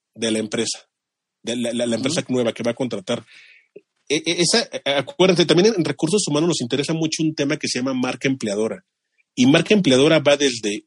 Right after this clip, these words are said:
Speaker 1: el primer contacto que hacemos con el candidato hasta que queda fuera del proceso o hasta que queda dentro de la empresa y le hacemos un perfecto programa de onboarding que se merece él como, como un gran talento.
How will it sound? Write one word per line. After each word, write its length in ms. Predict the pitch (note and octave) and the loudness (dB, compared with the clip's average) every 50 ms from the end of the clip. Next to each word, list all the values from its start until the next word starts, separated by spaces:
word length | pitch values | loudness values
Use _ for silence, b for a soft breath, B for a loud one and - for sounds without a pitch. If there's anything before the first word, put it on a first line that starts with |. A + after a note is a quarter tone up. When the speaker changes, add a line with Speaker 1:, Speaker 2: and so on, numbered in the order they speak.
| _ - | _ -10
Speaker 1:
el 160 | - A#2 A2+ | -6 -6 -2
primer 240 | - B2 B2 E3 F#3 | 0 2 2 2 2
contacto 420 | F#3 G3 F#3+ - E3 D3+ - F3+ | 2 0 2 2 0 0 -2 -2
que 80 | D#3+ - | 0 0
hacemos 300 | G#2+ - C3 C#3 D3+ C#3+ - | 0 0 2 0 0 -2 -2
con 240 | - - G#2+ G#2 G2+ | -2 0 0 0 0
el 120 | G2 F#2+ | -2 -6
candidato 640 | - G#2 G2+ G2+ A2 A2+ B2+ B2+ B2 - A3 D4+ - _ _ _ _ _ _ _ _ _ | -4 -4 0 0 2 2 2 2 2 0 0 0 -2 _ _ _ _ _ _ _ _ _
hasta 240 | - G#2 - - A3+ | 0 0 2 0 0
que 120 | - B2 A2+ | 0 0 2
queda 240 | - D3+ E3+ F#3+ | 4 4 4 4
fuera 220 | F#3 - E3 D#3+ E3+ | 4 4 4 4 4
del 160 | D3 B2+ A#2 | 2 2 0
proceso 640 | - - G#2+ G2 - C3+ B2+ - F#3 G#3 C4 - - | -2 -4 -4 -2 -2 -2 -2 0 -2 -2 -4 -4 -6
o 180 | C3+ A#2 A#2 | -4 -2 0
hasta 240 | G#2+ G2+ - - A2+ | 0 -2 -2 -4 -6
que 140 | - - G#2+ | -6 -6 -4
queda 260 | - - C3+ C#3+ D#3 | 2 2 4 4 6
dentro 300 | C#3+ C#3+ C3+ C3+ C#3+ C#3+ | 4 4 4 2 2 2
de 100 | C3 B2 | 2 2
la 80 | A2 G#2 | 2 0
empresa 560 | G2+ G2+ - - B2 B2+ A#2+ - F3+ A3+ B3+ b b b b b b | -2 -6 -6 -2 0 0 2 2 0 0 -2 b b b b b b
y 80 | - A#2 | 2 2
le 80 | B2 | 2
hacemos 260 | - - C#3 D3 C#3+ | 4 4 4 4 4
un 160 | - C#3+ C3+ - | 2 0 2 2
perfecto 460 | D3 C3 B2+ - C3 B2+ - - B2 | 2 2 2 2 -2 -2 -2 -4 -2
programa 420 | - G#2+ G#2+ A2 A2+ A#2 A#2+ A#2+ | 0 0 0 0 2 2 2 2
de 100 | G#2+ A2 | 2 0
onboarding 600 | A2 A2 A#2 A2+ G#2+ A2+ A2+ G#2+ G#2+ G#2+ A2 A2 - | -2 -2 -4 -4 0 2 2 2 0 -6 -10 -12 -10
que 100 | - G#2 | -6 -4
se 120 | - A2 | -2 -2
merece 380 | G2 G2 G#2 A2+ A2 - C3 C3 | 0 0 2 2 2 2 2 2
él 120 | B2 A#2 | 0 0
como, 320 | - A2+ G#2 G2 G2+ F#2+ - b b b | -2 -4 -4 -4 -8 -12 -14 b b b
como 180 | _ - G#2+ A2+ | _ -4 -2 0
un 60 | A2+ | 2
gran 220 | G#2+ A2 A2 - - | 2 2 2 2 2
talento. 420 | A2 G#2+ G#2+ G#2+ G#2 G2 F#2 - | 2 2 2 2 0 -2 -6 -10